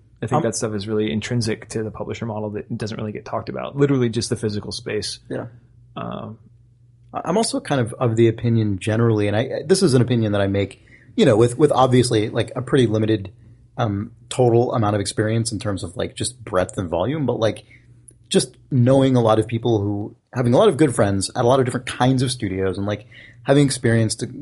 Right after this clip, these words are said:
Speaker 2: couple different environments and, like, just having, you know, before that, reporting on this industry for years, like, I'm kind of of the opinion that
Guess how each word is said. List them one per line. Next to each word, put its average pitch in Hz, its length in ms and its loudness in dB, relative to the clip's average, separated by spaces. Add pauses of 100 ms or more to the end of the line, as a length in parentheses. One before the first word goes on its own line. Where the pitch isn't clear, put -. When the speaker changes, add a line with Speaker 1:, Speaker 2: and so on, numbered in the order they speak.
Speaker 2:
couple 123 220 -2
different 120 240 2
environments 95 440 0
and, 107 80 -4
like, 104 160 -4
just 113 140 -8
having, 123 380 0 (1040)
you 113 80 -6
know, 101 60 -4
before 127 300 4
that, 185 220 4
reporting 196 380 0
on 190 80 2
this 175 100 -4
industry 175 320 2
for 160 100 -2
years, 135 360 2
like, 123 280 0 (500)
I'm 160 100 0
kind 370 200 -2
of 370 80 2
of 240 100 2
the 170 100 4
opinion 123 440 2
that 107 260 -2